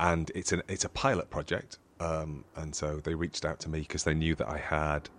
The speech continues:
a background in both performer training and in yoga. So they went, "Oh, could you maybe deliver something?"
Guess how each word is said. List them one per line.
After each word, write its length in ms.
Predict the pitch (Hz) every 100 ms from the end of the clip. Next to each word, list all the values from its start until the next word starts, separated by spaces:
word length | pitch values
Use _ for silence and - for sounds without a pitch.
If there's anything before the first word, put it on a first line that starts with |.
| -
a 60 |
background 680 | 87 87 - 82 78 78 73 -
in 300 | 80 76 76 73
both 400 | 73 76 - - - - -
performer 380 | - - 80 78
training 460 | - 76 76 73 -
and 320 | 78 73 73 -
in 460 | 78 76 73 71 80 _
yoga. 320 | - 180 - - _ _ _ -
So 340 | - 82 78 76
they 100 | 78
went, 220 | 80 76 -
"Oh, 240 | 85 76 80
could 200 | - 80
you 80 | 80
maybe 400 | 78 80 80 73 - _ - - -
deliver 340 | 87 82 82
something?" 400 | 85 76 - 71